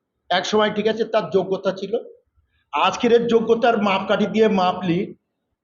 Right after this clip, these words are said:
এইটুকু বলতে হবে যে আরবুল সাহেব যা কিছু হতো ভাই, টেনে সব উত্তর দিকে চলে যেত। এখন কি জিনিস হতে পারে ভাই? থলের মধ্যে খুচরো পয়সা হতে পারে, থলের মধ্যে নোট হতে পারে।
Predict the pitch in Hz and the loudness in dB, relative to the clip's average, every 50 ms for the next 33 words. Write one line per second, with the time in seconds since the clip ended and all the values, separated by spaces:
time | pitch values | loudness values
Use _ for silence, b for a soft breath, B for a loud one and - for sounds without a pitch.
0 | _ _ _ _ _ - 208 226 - 233 247 - 262 233 185 240 233 226 233 240 | _ _ _ _ _ 2 2 2 4 2 2 2 2 4 4 4 4 4 4 4
1 | 226 208 202 226 233 196 - 180 214 220 214 220 247 - - - - - - 143 | 4 4 4 4 2 2 2 2 4 6 6 6 6 4 2 -2 -6 -4 -2 0
2 | 170 202 214 208 220 208 180 - 214 226 220 185 175 196 185 180 - 208 180 226 | 2 2 2 2 2 0 0 0 2 2 2 2 0 -2 -2 -2 -2 -4 -2 0
3 | 220 196 208 196 247 233 196 202 233 262 294 262 - - _ _ _ _ _ _ | 0 0 2 0 0 0 2 0 0 0 -2 -6 -10 -16 _ _ _ _ _ _
4 | _ _ _ _ _ _ _ _ _ _ _ _ _ 220 220 220 220 226 220 226 | _ _ _ _ _ _ _ _ _ _ _ _ _ 2 4 4 4 4 2 2
5 | 247 233 220 214 220 220 208 170 202 175 185 175 165 - 165 143 143 131 127 117 | 2 2 2 2 0 -2 -2 -2 -2 -2 -2 -2 -2 -2 -2 -2 -4 -4 -6 -10
6 | - - - _ _ _ _ _ _ _ _ _ _ _ _ _ _ _ _ _ | -14 -18 -20 _ _ _ _ _ _ _ _ _ _ _ _ _ _ _ _ _
7 | _ _ _ _ _ _ _ _ _ _ _ _ _ _ _ _ _ _ _ - | _ _ _ _ _ _ _ _ _ _ _ _ _ _ _ _ _ _ _ -6
8 | - - 214 175 - - 233 233 - 247 240 220 240 185 196 233 233 233 220 220 | -4 -2 -2 -2 -2 0 0 2 2 2 2 2 2 2 2 2 2 2 2 2
9 | 233 233 247 233 - - - - - _ _ _ _ _ _ _ _ _ _ 165 | 2 2 0 -2 -4 -8 -14 -20 -20 _ _ _ _ _ _ _ _ _ _ -2
10 | 190 202 - - 190 190 208 202 202 208 202 180 208 208 - 202 196 214 208 208 | 0 0 0 0 0 2 2 2 2 2 0 0 -2 -2 0 0 2 2 2 2
11 | 208 208 196 202 202 202 196 202 208 185 196 196 196 196 196 - - - - _ | 2 0 0 2 2 0 2 0 0 2 2 2 2 0 -4 -8 -12 -18 -20 _
12 | _ _ _ _ _ _ _ _ - - 196 208 208 202 208 202 - 202 190 196 | _ _ _ _ _ _ _ _ -4 0 2 2 4 4 2 2 2 2 2 2
13 | 208 220 220 220 214 214 - 196 175 190 180 190 185 | 2 4 4 4 2 2 2 0 0 2 2 0 -2